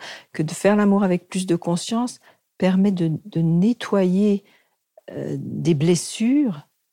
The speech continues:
nettoyer notre histoire sexuelle, euh, mais par le corps, par, par cette rencontre des corps et cette rencontre en particulier du pénis et du vagin, dans quelque chose de plus présent, de plus conscient,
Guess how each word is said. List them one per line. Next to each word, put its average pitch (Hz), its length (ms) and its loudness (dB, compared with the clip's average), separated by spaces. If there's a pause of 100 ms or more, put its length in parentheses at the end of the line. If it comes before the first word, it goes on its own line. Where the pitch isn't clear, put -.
nettoyer 190 520 4
notre 185 260 0
histoire 180 280 -4
sexuelle, 226 540 -2 (640)
euh, - 100 -6
mais 175 400 4 (120)
par 240 180 4
le 214 120 6
corps, 226 580 2
par, 202 260 0
par - 200 0
cette - 260 0
rencontre 220 640 2
des 180 140 4
corps 220 500 2
et 175 60 2
cette - 240 -8
rencontre - 520 -2
en 180 100 2
particulier 170 600 -4
du 185 100 -6
pénis 196 460 0
et 185 60 -2
du 175 120 -2
vagin, 180 400 -2 (500)
dans 208 140 0
quelque 208 280 -4
chose 190 240 -2
de 180 80 0
plus - 280 -6
présent, 180 720 0
de 202 100 -6
plus - 240 -10
conscient, 185 640 -4